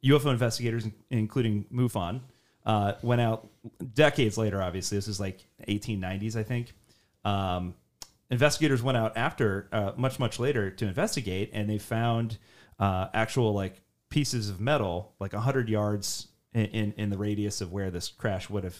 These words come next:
happened. And then they took samples from the well, and it came back with high levels of, like, aluminum or aluminum alloy. And the guy that bought the farm after that actually suffered from all these, like, um,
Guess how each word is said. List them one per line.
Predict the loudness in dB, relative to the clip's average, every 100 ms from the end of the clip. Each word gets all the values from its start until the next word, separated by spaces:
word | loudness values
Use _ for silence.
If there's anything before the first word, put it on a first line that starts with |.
| -8
happened. | -2 -2 -2 -6 -8 -14 -20 -20 -20 -8
And | 0 2
then | 2
they |
took | 0 -2
samples | -2 -2 -2 -4
from | -2
the | 0
well, | 4 4 4 2 -4
and | -6
it | -4
came | -4 -4
back | -2 -4 -6
with | -8 -10
high | -10 0 2 4
levels | 2 0 -2 -4
of, | -6 -6
like, | -8 -8
aluminum | -6 -4 -4 -4
or | -4
aluminum | 0 2 2 0 -2
alloy. | -4 -4 -6 -8 -12 -20 -20 -20 _
And | -4 -4 -4 -6 -6
the |
guy | 0 2
that | 2 -2 -2
bought | 0 0
the | -2
farm | -4 -2 -2
after | 0 -2 -2 -6
that | -6 -8 -10 -8
actually | -6 -4 -4 -6
suffered | -4 -4 -4 -6
from | -6 -6
all | -4
these, | -4 -4
like, | -6 -8 -14 _ _ _ _ _ 0
um, | 0 0 -4